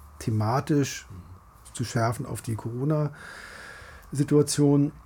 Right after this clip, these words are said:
Und dann kam sozusagen das Team vom Festival und meinte, ah, dann können wir doch auch noch vielleicht noch ein, zwei, drei Konzerte machen und sowas. Und so haben wir auch unsere ersten Learnings gemacht mit, ähm, was geht online, was geht online nicht, was <laughs> muss man auf jeden Fall anders, besser und so weiter machen.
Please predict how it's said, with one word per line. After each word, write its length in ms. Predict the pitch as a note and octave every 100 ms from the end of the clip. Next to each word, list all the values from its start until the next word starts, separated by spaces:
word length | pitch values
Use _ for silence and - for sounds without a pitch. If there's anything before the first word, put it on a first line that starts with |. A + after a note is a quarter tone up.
| -
Und 180 | - B2+
dann 140 | C3+ C3+
kam 280 | G#2+ C3
sozusagen 260 | B2+ A2+ B2
das 120 | B2
Team 180 | - C#3
vom 120 | B2
Festival 300 | A#2+ D#3+ -
und 40 | C3
meinte, 160 | B2
ah, 40 | -
dann 100 | C#3
können 140 | D3+
wir 40 | E3
doch 60 |
auch 60 | D3+
noch 100 | C#3
vielleicht 160 | C3+
noch 140 | C#3 C3 - - -
ein, 160 | C#3 C3+
zwei, 100 | C#3+
drei 180 | C3
Konzerte 460 | C3 B2+ - D3 E3
machen 220 | D#3 C#3+
und 60 | C#3+
sowas. 240 | C#3+ C3+
Und 80 | C3+
so 180 | A#2+ D#3
haben 120 | E3
wir 120 | E3 D3+
auch 100 | D#3+
unsere 220 | C3+ C#3
ersten 300 | C#3 - C#3
Learnings 580 | B2+ C#3 E3+ D3 C#3 -
gemacht 380 | A#2+ C3 -
mit, 140 | B2 A#2+ - -
ähm, 380 | B2+ B2 B2 A2 - - - - - - - _
was 220 | - B2 -
geht 260 | C#3 D#3
online, 420 | D#3 D3+ D#3 D3+
was 140 | C#3 C3
geht 160 | C3
online 320 | - B2+ B2 B2+
nicht, 380 | C#3 D3+ - C3
was 240 | B2 -
<laughs> 40 | C#3+
muss 100 | -
man 140 | C3
auf 80 | C3
jeden 140 | C3
Fall 200 | C3 D#3
anders, 300 | C#3 D3 C#3+
besser 340 | - C3 D3+ B2+
und 120 | C#3
so 100 | A#2+
weiter 240 | B2 C#3+
machen. 260 | C#3 B2